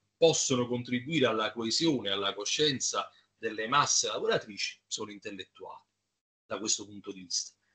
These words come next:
Quindi questo è interessante perché non c'è più una separazione tra intellettuali che sono, diciamo, fuori dal mondo e, eh, intellettuali, eh, quindi invece, anzi, è vero l'opposto,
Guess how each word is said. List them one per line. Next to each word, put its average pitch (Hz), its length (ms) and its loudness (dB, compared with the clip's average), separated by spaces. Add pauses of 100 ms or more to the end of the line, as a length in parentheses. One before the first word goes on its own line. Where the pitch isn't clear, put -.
Quindi 139 200 2
questo 143 180 4
è 139 40 4
interessante 123 600 2
perché 110 280 -6
non 123 180 -4
c'è 151 300 6
più 151 160 -2
una 110 180 -2
separazione 110 920 -4
tra 104 280 -2
intellettuali 107 1300 -2 (400)
che 110 100 -10
sono, 107 400 2
diciamo, 107 400 0
fuori 110 280 -4
dal 104 200 -2
mondo 110 800 -2 (260)
e, 117 460 -2 (100)
eh, 104 460 -6 (360)
intellettuali, 113 1400 2 (420)
eh, 110 260 -2
quindi 113 300 0
invece, 117 560 -4
anzi, 104 640 2
è 127 120 0
vero 139 180 -2
l'opposto, - 640 -4